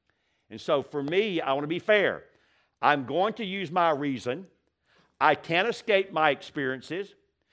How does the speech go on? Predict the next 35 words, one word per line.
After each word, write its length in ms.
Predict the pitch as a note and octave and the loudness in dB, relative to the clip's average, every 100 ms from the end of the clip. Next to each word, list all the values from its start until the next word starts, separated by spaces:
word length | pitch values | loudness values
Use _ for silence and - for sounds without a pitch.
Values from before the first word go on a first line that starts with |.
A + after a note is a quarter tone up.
| _ _ - | _ _ -4
Tradition 480 | F3 C3+ G3 - | 0 4 4 4
is 100 | E3+ | -6
going 200 | - E3+ | -2 0
to 80 | A3+ | 4
have 180 | A3+ F#3 | 4 2
a 60 | C#3+ | 0
voice 460 | D3 D#3 E3 - | 2 4 2 0
in 200 | - C#3+ | -2 2
my 200 | C3+ B2+ | 4 4
head. 500 | A2 A#2+ A2 C#3+ F#3 _ _ _ _ _ - | 4 2 2 0 -8 _ _ _ _ _ -2
Peer 200 | F3 G#3+ | 4 4
pressure 420 | A3 G3+ G3 F3 | 6 4 4 0
is 100 | D3+ | -4
certainly 340 | - G#3 G3 F3 | -2 -2 -2 -6
something 540 | - F3 E3+ E3+ D#3 | -4 -4 -2 -4 0
that 200 | D3+ D3 | -2 -2
even 300 | D#3+ E3+ E3+ | -4 -4 -2
unaware 800 | E3 E3 C#3+ C#3+ F3+ G#3+ F3 D#3+ | -2 -2 0 4 4 4 4 2
is 400 | E3 D#3 C#3+ A2 - | 0 -2 -2 -2 -2
about 480 | B2+ C#3+ F3 G3+ C3+ | 4 6 6 4 -4
me. 340 | B2 G2+ A2 _ _ _ _ | -6 -6 -12 _ _ _ _
But 180 | C3 D3 | -2 -2
when 120 | C#3 | 0
everything 480 | C#3 G3 A3+ A3+ A3 | 0 0 -2 -2 -2
is 160 | G#3 | -6
said 240 | - G#3 F3+ | -2 0 0
and 160 | F3 | -2
done, 460 | D#3+ G3 F#3 D3 D3+ - | 0 2 2 -2 -4 -2
I 280 | C3 D#3 G#3 | 4 6 4
want 280 | G3 G#3 - | 2 -4 -4
to 360 | F3 E3 D3 - _ | -2 0 -2 -6 _
ultimately 640 | D3+ F3+ A3 F3 E3 E3+ D#3+ | 6 6 4 -2 -2 -2 -4
make 400 | B2+ C#3 F3+ - | 0 2 2 -2
the 100 | G#3 | -4
decisions 600 | G3+ - G3 E3+ F#3+ | -4 0 2 2 -4